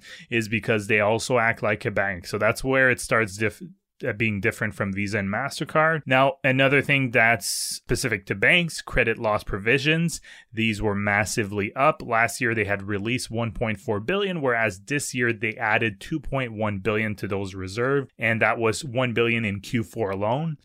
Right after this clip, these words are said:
Total expenses were up twenty-four percent, which is in line with revenue increases here. A lot of it was due to, um, some of the rewards that, uh, their card,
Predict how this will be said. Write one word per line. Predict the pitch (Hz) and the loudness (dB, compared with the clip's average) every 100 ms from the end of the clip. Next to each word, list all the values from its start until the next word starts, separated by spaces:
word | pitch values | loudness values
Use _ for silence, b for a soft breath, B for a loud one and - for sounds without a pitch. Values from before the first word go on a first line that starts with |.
| _ | _
Total | - 170 170 165 | 4 6 6 4
expenses | - - 143 139 151 131 | 2 2 2 2 0 0
were | 117 113 | 4 2
up | 110 | 2
twenty-four | - - 135 127 - 131 | -2 0 0 -2 0 0
percent, | - 123 - 160 | 0 -2 0 -2
which | 226 233 - | -2 -2 0
is | 233 185 | 0 0
in | 190 170 | -2 0
line | 160 170 165 | 0 0 2
with | 165 | 0
revenue | 147 151 147 147 143 | 2 2 2 0 -2
increases | 143 - 156 151 - 151 - | -2 0 0 0 0 0 0
here. | 156 156 | 0 2
A | 135 | 2
lot | 127 139 143 | 2 4 4
of | 139 | 2
it | 147 | 2
was | 139 139 110 | 4 4 2
due | 117 135 | 0 0
to, | 131 - 135 120 127 | 0 -4 -2 0 2
um, | 113 113 110 | 2 2 0
some | - 135 123 | 0 0 2
of | 117 110 | 0 0
the | 117 | -4
rewards | 107 110 107 110 117 120 113 | -2 -2 -2 0 2 2 0
that, | 107 107 - 113 | 0 0 0 0
uh, | 101 | 0
their | 101 101 | 0 -4
card, | - 113 107 107 101 | -2 2 2 2 -4